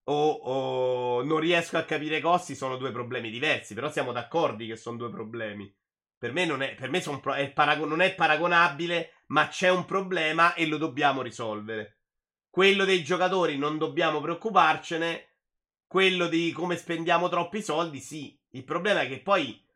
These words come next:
non è scontato che faccio i Prince of Persia e vendo tanto, eh. Non credete che a Zio Feliero gli dai il gioco da quindici ore e è contento. E il mercato, secondo me,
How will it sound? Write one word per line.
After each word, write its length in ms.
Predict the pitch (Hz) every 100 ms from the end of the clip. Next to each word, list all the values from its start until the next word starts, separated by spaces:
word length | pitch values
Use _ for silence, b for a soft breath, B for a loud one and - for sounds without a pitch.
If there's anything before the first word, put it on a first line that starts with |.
| _
non 220 | 120 135
è 160 | 220 208
scontato 680 | - - 156 143 160 151
che 100 | 139
faccio 360 | 135 156 151 -
i 60 | 143
Prince 280 | 147 147
of 100 | 147
Persia 340 | - 151 139 139
e 60 |
vendo 280 | 123 139 135
tanto, 440 | 131 120 107 - 139
eh. 300 | 139 113 b b
Non 140 | - 160
credete 400 | 170 226 208 160
che 80 | 147
a 80 |
Zio 180 | - 165
Feliero 460 | 143 151 156 160 151
gli 160 | 143
dai 240 | 143 151 147
il 60 |
gioco 340 | 127 151 151 147
da 180 | 143 143
quindici 400 | 147 151 139 160
ore 240 | 165 151
e 40 |
è 20 | 143
contento. 800 | 139 135 135 123 110 110 107 _ _ _ _
E 160 | - 170
il 240 | 160 160
mercato, 580 | 165 175 170 196 220 208
secondo 360 | 135 135 139 147
me, 420 | 175 185 -